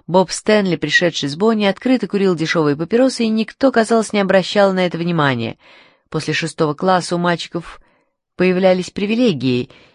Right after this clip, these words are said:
и я первый раз видел, чтобы один из старшеклассников закурил при директоре. Я пришел последним, и мистер Твайнинг уже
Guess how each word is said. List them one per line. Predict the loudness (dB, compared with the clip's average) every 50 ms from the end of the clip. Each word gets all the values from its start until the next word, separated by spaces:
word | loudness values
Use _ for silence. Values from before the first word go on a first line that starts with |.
| _ _ -4
и | 0
я | 2 2 2 2
первый | 2 2 2 2 2 4 4
раз | 4 4 4 2 0 -2
видел, | -2 -2 0 0 -2 -2
чтобы | -2 -2 0 0 2
один | 2 0 0 -2 -2
из | -4 -6
старшеклассников | -6 -6 -4 -4 -4 -6 -6 -4 -2 -2 -2 -2 -6 -8 -6 -6 -6 -4
закурил | -4 -4 -4 -2 -2 -2 -2 -2 -4
при | -4 -6 -4
директоре. | -2 -2 -2 -2 -4 -6 _ -14 -14 -12 -12 -14 -16 _ _ _ _ _ _ _ _ _ _ _ _ _ _ -2
Я | -2 -2
пришел | 0 0 -2 -2 -2 -2 0
последним, | 0 -2 -2 -2 -2 0 0 0 -2 -2 -4 -4 -4 -8 _ _ _ _ _ _ _ _ _ _ -6
и | -2 0
мистер | 0 0 0 -2 -4 -4 -6
Твайнинг | -2 2 2 2 2 2 0 -2 -2 -2 -2
уже | 0 2 2 2 2